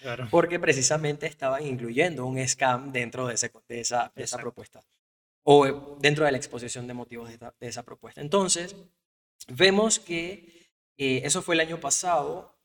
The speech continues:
Speaker 2: A finales del año pasado inició el proceso de debate sobre ambos proyectos de ley, el seiscientos noventa y seis y el seiscientos noventa y siete,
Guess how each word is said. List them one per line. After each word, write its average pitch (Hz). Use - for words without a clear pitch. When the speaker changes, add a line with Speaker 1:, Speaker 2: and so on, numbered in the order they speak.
Speaker 2:
A 139
finales 139
del 160
año 160
pasado 160
inició 131
el 196
proceso 151
de 139
debate 151
sobre 120
ambos 139
proyectos 160
de 160
ley, 147
el 123
seiscientos 131
noventa 135
y -
seis 143
y 120
el 113
seiscientos 127
noventa 135
y -
siete, 165